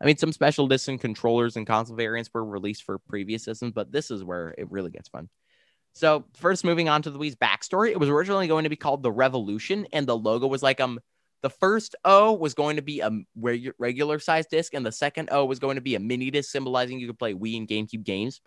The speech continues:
and it was going to release in different colors. But then I think they only got, like, white and black releases, and very few other colored variants came out later. Um, the Mii channel, yeah, the, the Wii has channels.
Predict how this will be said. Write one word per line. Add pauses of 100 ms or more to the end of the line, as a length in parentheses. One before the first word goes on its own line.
and
it
was
going
to
release
in
different
colors. (460)
But
then
I
think (120)
they
only
got,
like,
white
and
black
releases,
and
very
few
other
colored
variants
came
out
later. (1080)
Um,
the
Mii
channel,
yeah,
the,
the
Wii
has
channels.